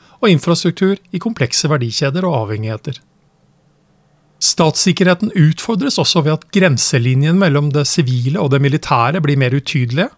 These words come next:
blant annet som følge av overlappende verdi- og leverandørkjeder. Et tett sikkerhets- og beredskapssamarbeid på tvers av sektorer og nivåer blir derfor viktig mot tjue tretti.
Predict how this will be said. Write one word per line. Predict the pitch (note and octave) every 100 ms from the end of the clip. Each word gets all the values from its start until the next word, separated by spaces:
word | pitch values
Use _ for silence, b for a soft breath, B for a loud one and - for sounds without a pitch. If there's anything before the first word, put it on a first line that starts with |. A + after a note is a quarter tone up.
| _
blant | - A3+ E4
annet | A3 E3
som | - G3
følge | F#3+ C#3 C#3+
av | -
overlappende | F3 B2+ A2 A#2 - C#3 C#3+
verdi- | C#3+ C3+ D3+ B3 -
og | D#3
leverandørkjeder. | D#3 G#3 F3 G#2 G2 A#2+ A2+ B2 - _ _ _ _ _ _ _
Et | - B2
tett | - A#3
sikkerhets- | - - E3+ F3 G3 - F3
og |
beredskapssamarbeid | D#3+ C#3 - D#3 D3 - D3 C#3+ E3+ F3
på | E3 -
tvers | D3 - D#3+
av |
sektorer | - C#3 - D3+ E3+
og | E3+ C#3+
nivåer | C#3+ C#3+ B2+ E3+ A#3+ b b b
blir | - E3+
derfor | C#3 - D3+
viktig | E3+ - - A3+
mot | D#3+ -
tjue | E3 A#2 B2+
tretti. | A#2+ - D3+